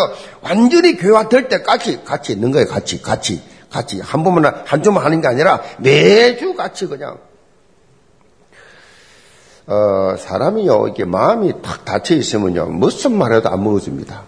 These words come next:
이 불통이 되면. 전혀 맞지도 않은 사람 붙여가지고 말이요. 어? 아, 이거 새가지고 뭐 전혀 맞지도 않은 사람 붙여가지고 대도 불편하게 만들면 그 새가지고 안 나오지요. 사실은 지금까지 정착 안 된 건 이비에스 책임이 굉장히 큽니다.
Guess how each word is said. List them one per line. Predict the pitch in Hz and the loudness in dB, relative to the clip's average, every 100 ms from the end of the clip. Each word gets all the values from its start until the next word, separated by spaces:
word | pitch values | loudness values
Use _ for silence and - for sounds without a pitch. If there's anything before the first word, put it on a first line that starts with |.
| - - - - - | -20 -20 -20 -20 -8
이 | 104 131 - | -8 -6 -2
불통이 | 160 156 - 139 110 | -2 -2 -2 0 0
되면. | 87 76 - - - | -2 -6 -14 -20 -2
전혀 | 147 175 233 262 285 294 | 4 6 6 2 2 2
맞지도 | 202 202 202 170 | 2 -2 -2 0
않은 | 160 | 2
사람 | 185 151 | 2 0
붙여가지고 | 180 180 147 147 151 123 | 0 -2 0 0 0 -2
말이요. | 107 90 90 - | 0 -2 -4 -6
어? | 147 - - - - - - _ _ - | -6 -6 -10 -20 -20 -20 -20 _ _ -2
아, | - | 2
이거 | 180 180 | 4 4
새가지고 | - 170 175 175 - | 2 2 2 2 2
뭐 | 151 - - - - - - - | -2 -4 -10 -8 -8 -6 -6 -2
전혀 | - 233 | 0 2
맞지도 | 180 180 - 196 | 2 0 2 2
않은 | 190 | 4
사람 | 202 - | 2 0
붙여가지고 | 185 175 165 - 185 180 | -4 -2 -2 -2 -2 -4
대도 | - 208 285 240 | -2 -2 -2 -2
불편하게 | - 180 185 180 156 | 0 2 6 6 6
만들면 | 135 156 139 - - - - | 2 0 -4 -6 -16 -10 -6
그 | |
새가지고 | 143 190 208 190 | -4 0 0 0
안 | 104 117 | -2 -2
나오지요. | 143 170 175 131 - - - - - | -2 0 -2 -2 -4 -10 -16 -20 -8
사실은 | - 151 196 196 190 - - - | -4 0 2 2 -2 -8 -16 -8
지금까지 | - 190 175 | 0 2 2
정착 | - 180 214 170 | 4 2 2 0
안 | 147 | 2
된 | 196 | 0
건 | 147 | 0
이비에스 | 170 190 196 135 | 0 2 2 2
책임이 | - 190 196 147 | -2 -2 -2 -2
굉장히 | 190 220 - | -2 0 -2
큽니다. | - 196 208 131 92 | -4 -2 0 0 0